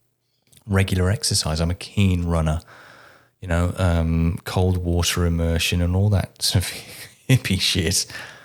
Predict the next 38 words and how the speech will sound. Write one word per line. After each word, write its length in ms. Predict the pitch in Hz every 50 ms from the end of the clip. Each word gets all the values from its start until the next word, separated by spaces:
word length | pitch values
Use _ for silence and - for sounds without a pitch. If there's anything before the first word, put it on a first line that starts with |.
| - _ _ _
But 100 | 92 92
it's, 300 | 90 82 71 - - -
you 80 | 85 85
know, 220 | 85 85 92 98 - _ _ _ _ _ _ _ _ _ _ _ _ _ _ _
it's 100 | _ -
worth 180 | - 131 117 95
a 60 | 82
try, 260 | - - 78 73 78
isn't 180 | 98 104 113 104
it? 200 | 73 - - - _
It's 140 | _ - -
better 260 | - - 104 95 92
than 160 | 90 82 78
just 260 | 73 73 - - - - _ _ _ _ _ _ _ _ _ _ - - _ _ _ _ _ _ _ _ _
not 260 | - 85 85 80 78
trying. 480 | - - - - 78 76 71 71 78 85 - - _ _
Um, 760 | - 101 101 101 101 101 101 101 98 98 95 95 98 104 - - _ _ _ _ _ _ _ _ _ _ _ _ _ _ _ _ _ _ _ _ _ _ -
what 140 | 110 110 107
was 120 | 104 98
I 80 | 90 85
saying? 500 | - - 87 82 78 78 78 78 90 - _ - - - _ _ _ _ _ _
You 80 | 135 135
know, 60 | 113
I've, 200 | 131 151 151 143 -
I've, 280 | 147 156 156 147 131 -
yes, 220 | 135 113 90 -
I've 200 | - 131 139 135
had 120 | - 139 127
a 60 | 123
lot 200 | 117 123 131 127
of 100 | 131 117
these, 400 | 113 104 98 101 - - - - - _ _ _ _ _ _ _ _ _ _ -
uh, 260 | 101 101 95 92 98 -
long 280 | - 127 139 135 120
tracts 640 | - - - - 127 143 110 - - - - - 101
of 120 | 92 90
my 200 | 90 82 78 76
life, 440 | 73 73 76 76 80 - - -